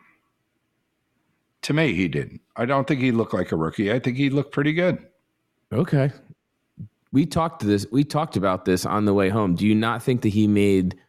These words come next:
Speaker 2: very risky plays at the blue line with nobody, with no support?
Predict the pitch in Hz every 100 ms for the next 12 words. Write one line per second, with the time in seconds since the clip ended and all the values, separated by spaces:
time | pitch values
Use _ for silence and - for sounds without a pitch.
0 | - 92 120 131 131 113 113 - 101 107
1 | 101 95 92 - - _ _ _ 123 139
2 | 143 131 135 117 98 95 92 92 - _
3 | 104 104 110 123 123 117 120 113 110 101
4 | - 107 120 113 - 95 95 80 -